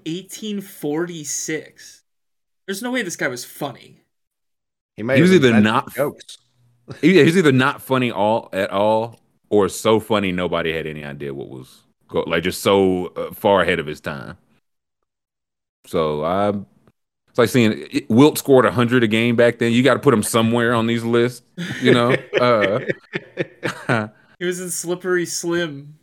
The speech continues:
Speaker 1: so, yeah, I guess.
Speaker 3: Yeah, he was <laughs> pulled his thumb off his hand for the first time, and they were like, "This motherfucker is hilarious, dog."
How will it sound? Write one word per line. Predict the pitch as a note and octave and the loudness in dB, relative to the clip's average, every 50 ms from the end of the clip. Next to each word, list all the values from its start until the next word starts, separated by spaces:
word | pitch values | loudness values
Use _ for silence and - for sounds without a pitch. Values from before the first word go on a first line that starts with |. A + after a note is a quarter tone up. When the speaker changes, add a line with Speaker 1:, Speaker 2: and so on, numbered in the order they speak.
| _ _ _ | _ _ _
Speaker 1:
so, | - C#3+ C#3 C3 C3 C3+ C#3 C#3+ | -14 -12 -12 -10 -12 -12 -14 -14
yeah, | D#3 D#3 D#3+ D#3 D#3 D#3 _ _ _ _ _ _ | -14 -12 -12 -12 -12 -14 _ _ _ _ _ _
I | - F3 | -12 -6
guess. | F3 F3 E3+ E3+ - | -6 -4 -6 -4 -2
Speaker 3:
Yeah, | C#3+ D#3+ C#3 | 2 2 2
he | A#2 F#2 D3 C#3+ | 2 2 -2 -4
was | A#2+ - - _ - - - _ _ | -4 -8 -10 _ -8 -8 -8 _ _
<laughs> | _ _ A3 A#3+ A3+ F#3+ - | _ _ -18 -16 -16 -16 -6
pulled | - D3+ D3 C#3 | -2 0 2 2
his | B2+ A#2+ | 2 0
thumb | - _ C#3 C3 C3+ C3 B2+ | 2 _ 2 2 4 2 2
off | B2 A#2+ A#2 | 0 0 -2
his | A#2 G#2 | -4 -2
hand | A#2+ A#2 A#2 A#2 A2 | -2 -2 -2 -2 -2
for | G#2+ | -2
the | F#2+ F#2+ | -6 -6
first | - - A2+ G#2+ A2 F3+ | -2 0 0 0 0 0
time, | F3 A2+ G#2 G2+ F#2+ F#2+ | 0 0 0 0 0 0
and | G2+ | 0
they | A#2+ | 0
were | C#3 C3+ | 2 2
like, | C3+ D3 | 0 0
"This | - D#4+ F4 C#4+ | 0 -2 -2 0
motherfucker | C#4+ A#3+ - - B3+ - G#3 G#3+ C4 - - | 0 0 0 0 -2 -4 -4 -4 -2 -4 -6
is | D4 | -4
hilarious, | B3+ D#4 - E4+ E4+ F#4 G4+ A4 A#4 A#4+ A#4+ F#4 C#3+ G#2+ D#2 E2 E2+ | -4 -6 -6 -2 2 4 6 8 8 8 6 6 4 0 -4 -6 -6
dog." | - - - - - - | -6 -6 -4 -4 -8 -10